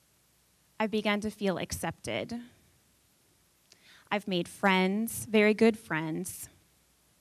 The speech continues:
and along with that, I've become more confident in myself. The last three years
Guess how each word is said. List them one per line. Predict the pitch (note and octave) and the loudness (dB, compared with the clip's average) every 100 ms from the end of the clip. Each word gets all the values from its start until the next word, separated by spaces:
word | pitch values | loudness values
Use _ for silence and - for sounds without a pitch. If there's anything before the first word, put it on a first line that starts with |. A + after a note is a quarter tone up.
| _ _ _ _ _ _ _ | _ _ _ _ _ _ _
and | G#3 G3 G3 A#3 B3+ - | -6 -2 -4 -6 -10 -10
along | G#3 G3+ G3 | -4 0 0
with | F#3+ G3 | 0 -2
that, | G3 F#3+ G3 - - _ _ | 0 0 -2 -6 -14 _ _
I've | G#3 | -2
become | G3 F#3+ G3+ | -2 -2 -2
more | F3+ F3 | 0 -2
confident | - D#3 D#3 D#3+ D3+ | -2 -6 -4 -6 -6
in | E3+ | -6
myself. | D#3+ D3+ - G2+ - - - _ _ _ _ _ _ _ _ _ _ _ _ _ _ _ _ _ _ _ _ _ _ _ _ | -6 -6 -6 -6 -8 -12 -20 _ _ _ _ _ _ _ _ _ _ _ _ _ _ _ _ _ _ _ _ _ _ _ _
The | A3 | -2
last | G#3 G3+ A3+ - - | 0 0 -2 -6 -10
three | G3+ G#3 | -2 -2
years | G#3 G3 F#3 F3+ F#3+ A3+ - | 0 -2 -4 -2 -2 -4 -6